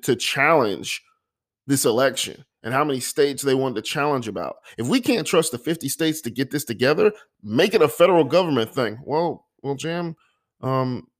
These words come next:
you don't want big government. You're right. And I'm not even a, a Republican. Trying to stay it off, off the two party. I believe in smaller government, but there's certain parts of the fabric of what we're doing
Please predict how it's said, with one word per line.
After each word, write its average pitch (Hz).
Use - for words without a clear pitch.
you 135
don't 170
want 165
big 113
government. 101
You're 120
right. 151
And 117
I'm 185
not 139
even 135
a, 131
a 113
Republican. 120
Trying 120
to 107
stay 107
it 90
off, 73
off -
the 78
two -
party. 78
I 139
believe 156
in 131
smaller 113
government, 90
but 113
there's 113
certain 156
parts 139
of 113
the 107
fabric 120
of 110
what 113
we're 110
doing 120